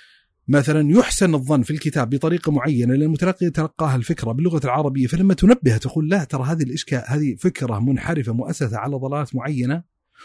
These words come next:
وحتى تدرك هذه الحقيقة، انظر إلى هذه المساحة. فأنا أدعي طبعًا أن حتى النسخة العربية من الكتاب هي لا تستحي من الترويج لفكرة قانون الجذب، لا فكرة التفاؤل. النسخة العربية تقول لك أن نحن لا نتحدث عن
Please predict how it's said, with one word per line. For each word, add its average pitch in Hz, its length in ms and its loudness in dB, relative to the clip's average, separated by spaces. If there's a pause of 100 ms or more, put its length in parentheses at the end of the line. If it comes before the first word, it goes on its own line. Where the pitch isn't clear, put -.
(120)
وحتى 185 360 2
تدرك 202 320 2
هذه 175 100 2
الحقيقة، 202 460 -2
انظر 165 220 6
إلى 139 80 2
هذه 131 140 0
المساحة. 107 500 -2 (1040)
فأنا 156 540 2
أدعي 151 320 2
طبعًا 120 260 0
أن 117 220 0
حتى 156 240 -2
النسخة 135 260 -2
العربية 127 360 -2
من 113 80 0
الكتاب 117 440 -4
هي 117 220 -2
لا 147 400 0
تستحي - 580 -6
من 120 140 0
الترويج 127 720 0
لفكرة 135 340 0
قانون 139 340 0
الجذب، 143 320 -2
لا 214 100 -2
فكرة - 220 -8
التفاؤل. 139 400 -6
النسخة 233 260 2
العربية 208 380 0
تقول 170 280 0
لك 135 160 -2
أن 156 280 -2
نحن 151 420 -2
لا 180 140 -4
نتحدث 165 480 -4
عن 165 260 0